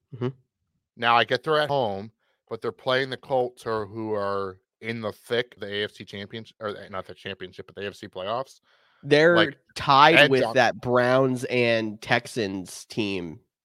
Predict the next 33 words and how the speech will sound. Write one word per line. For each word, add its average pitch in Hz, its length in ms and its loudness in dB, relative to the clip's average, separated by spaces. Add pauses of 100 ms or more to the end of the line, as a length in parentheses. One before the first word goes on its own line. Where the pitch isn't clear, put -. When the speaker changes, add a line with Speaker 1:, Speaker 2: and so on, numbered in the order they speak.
(100)
Speaker 1:
that 107 160 0
are, 98 500 -2
like, 110 200 -4 (140)
in 117 160 -2
that 110 160 -2
five, 113 300 2
six, - 240 -8
seven, 107 280 0
eight, 104 180 -4
nine, 104 480 -2 (320)
like, 107 320 -4
spot. 98 480 -4 (1900)
Speaker 2:
Yeah, 101 280 -2
I, 113 200 -4
that 127 240 6
one 147 180 -6
is, 113 300 -6 (320)
when 120 120 -2
I 170 80 4
saw 151 320 6
that, 165 200 4
I 120 100 4
wanted 123 300 0
to - 40 -20 (240)
make 117 140 -4
sure 123 160 0
I 113 40 2
brought 104 260 0
it 104 60 -2
up, 113 200 2
and 104 120 -10
then 101 100 -6
I 98 180 -6